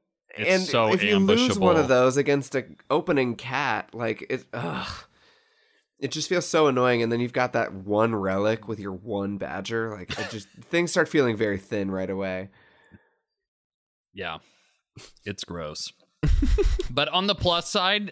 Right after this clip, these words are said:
Speaker 1: the cats are gonna supply the, uh, map with plenty of, mm, cardboard to eat. <laughs> Uh,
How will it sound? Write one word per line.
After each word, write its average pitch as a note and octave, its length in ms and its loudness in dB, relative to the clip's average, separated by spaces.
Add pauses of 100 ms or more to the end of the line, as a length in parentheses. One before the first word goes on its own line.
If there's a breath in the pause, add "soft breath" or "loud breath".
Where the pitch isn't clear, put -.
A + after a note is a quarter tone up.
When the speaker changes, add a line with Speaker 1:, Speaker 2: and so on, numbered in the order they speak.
(100)
Speaker 1:
the D3 240 0
cats F3+ 440 -6
are E3 80 0
gonna C#3+ 320 2
supply C#3 400 -2
the, A#2+ 200 -2 (220)
uh, A2+ 300 2
map A#2 340 -2
with A2 180 -2
plenty C3 360 0
of, G#2 240 0 (120)
mm, F#2+ 880 2 (140)
cardboard G#2 760 0
to - 160 -12
eat. A2 380 -2 (120)
<laughs> - 0 - (1400 loud breath)
Uh, B2+ 300 0